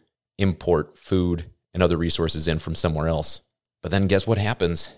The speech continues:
Shortly before this prediction, in the background, a farmer turned plant pathologist, Doctor Norman Borlaug, you might have heard about him before.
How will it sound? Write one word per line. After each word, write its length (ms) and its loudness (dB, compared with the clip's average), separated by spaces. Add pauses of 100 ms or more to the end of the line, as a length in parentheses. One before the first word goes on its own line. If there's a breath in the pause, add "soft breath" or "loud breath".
(320)
Shortly 420 2
before 280 2
this 140 2
prediction, 640 0 (280)
in 120 2
the 80 2
background, 580 0 (640)
a 80 -8
farmer 680 4
turned 400 0
plant 320 0 (220)
pathologist, 840 2
Doctor 300 0
Norman 420 0 (180)
Borlaug, 600 0 (520 soft breath)
you 140 -4
might 300 4
have 120 2
heard 300 0
about 240 4
him 140 0
before. 580 0